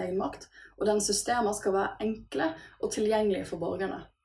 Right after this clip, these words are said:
Staten har et spesielt ansvar for å verne om mindretallsrettigheter. For liberale er det forskjell,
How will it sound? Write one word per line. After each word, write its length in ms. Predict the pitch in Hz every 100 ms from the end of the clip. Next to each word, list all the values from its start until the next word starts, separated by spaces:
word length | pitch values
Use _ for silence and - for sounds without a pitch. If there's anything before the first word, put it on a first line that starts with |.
| _ - _
Staten 460 | - 240 254 220 220
har 160 | 220
et 100 | 202
spesielt 440 | - 196 226 233 -
ansvar 380 | 190 190 - -
for 160 | - 202
å 100 | 175
verne 420 | 180 208 208 185 196
om 180 | 190 185
mindretallsrettigheter. 1120 | 185 190 196 180 170 - 208 - - - 196 - - - - _
For 160 | - 226
liberale 580 | 220 240 269 269 196 -
er 180 | 220 226
det 80 | 196
forskjell, 420 | - 196 220 202